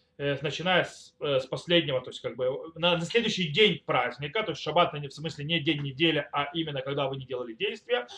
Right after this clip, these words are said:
и так далее, и так далее, и посчитайте до следующего дня после седьмой недели пятьдесят дней». Так нас обязывает Тора считать отсчёт Омер.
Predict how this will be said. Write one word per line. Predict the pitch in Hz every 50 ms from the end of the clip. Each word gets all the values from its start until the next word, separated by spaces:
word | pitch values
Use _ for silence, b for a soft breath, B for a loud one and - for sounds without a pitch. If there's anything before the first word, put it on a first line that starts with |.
| B B B B B B B B B
и | - 170
так | 165 175 170
далее, | 185 185 170 139
и |
так | 156 170
далее, | 202 269 262 240 -
и | 330 269 277
посчитайте | - - 202 - - - 170 - 196 196 196 190 180 185 - 151
до | 139 120 127 151 226 214 - - - -
следующего | - 175 170 151 - - 147 139
дня | 139 156 180 175 147 127 - -
после | - 214 208 180 - - - 127 98 - _ _ _ _ _ _ _ _ _ _ _ _ _ _
седьмой | - - 170 170 165 175 185 175 160
недели | 147 147 147 131 135 262 302 294 277 269 269 277 - - _ _
пятьдесят | - 170 151 143 - - - 143 139 139 135 - - _ -
дней». | 127 131 143 123 113 - _ _ _ _ _
Так | - 269 320 311 302 - - - _ -
нас | 165 185 202 202 196 - -
обязывает | 165 156 143 175 175 170 143 139 135 131 127 - -
Тора | 226 233 240 240 226
считать | 190 - - 156 143 - 160 170 165 - -
отсчёт | - 127 - - - - 123 120 123 _ _ -
Омер. | 143 135 - 95 -